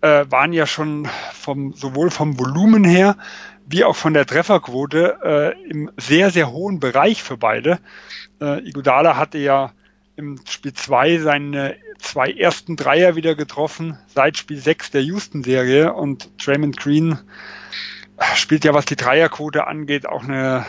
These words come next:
also eine ganz, ganz schwache Saison, wenn man es so mit schon sieht. Also ich glaub, die dreiunddreißig Prozent haben mich noch gar nicht mal so gewundert. Mich haben, hat eher die Defense enttäuscht,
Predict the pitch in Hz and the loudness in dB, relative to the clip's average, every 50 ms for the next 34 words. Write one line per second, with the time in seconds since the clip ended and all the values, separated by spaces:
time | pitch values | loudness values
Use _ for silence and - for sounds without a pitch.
0 | - - - - 90 90 - 143 147 - 135 123 151 147 - 139 135 - - 156 | -12 -16 -18 -18 -18 -18 -14 -10 -4 -2 -2 -2 -2 -4 -4 -4 -4 -2 -2 -2
1 | 147 - 180 143 123 117 113 117 143 160 165 143 117 - _ _ - - 131 120 | -2 0 -2 -2 -2 -4 -2 0 2 2 2 0 -2 -4 _ _ -20 -20 -18 -16
2 | 120 123 120 113 - - 123 117 120 117 107 - - 123 113 104 117 131 131 - | -14 -12 -14 -14 -14 -14 -12 -12 -12 -12 -12 -10 -10 -10 -10 -8 -8 -8 -8 -10
3 | - - - - - - - - - - - - - 139 151 - 160 151 151 165 | -16 -20 -20 -20 -18 -18 -18 -18 -18 -14 -4 -2 0 0 2 0 0 -2 -2 -4
4 | 151 - 127 120 135 175 190 170 160 175 165 - 143 - - - - 151 165 165 | -8 -2 0 0 0 0 -2 -2 -2 -2 -2 -4 -6 -14 -16 -8 -6 -4 -4 -4
5 | - - 156 165 185 180 - 170 156 - - 143 131 143 160 135 127 151 131 127 | -4 -4 -4 -4 -4 -4 -4 -4 -6 -2 0 2 2 2 0 -4 -6 -10 -12 -12
6 | 135 135 127 107 123 131 131 120 113 113 _ - 143 165 - - 185 196 190 175 | -12 -12 -12 -10 -10 -8 -6 -6 -6 -6 _ -8 -8 -8 -4 -2 -2 -2 -2 -4
7 | - 156 160 - - - 175 170 139 - 143 127 - - 156 180 202 - - 220 | -4 -6 -4 -2 0 2 2 2 0 -2 -10 -14 -14 -8 -6 -4 -4 -2 -2 -2
8 | 214 208 - 220 185 175 - - 175 175 185 196 185 - - - | -2 -2 -4 -6 -6 -6 -2 0 2 2 2 2 -2 -4 -6 -10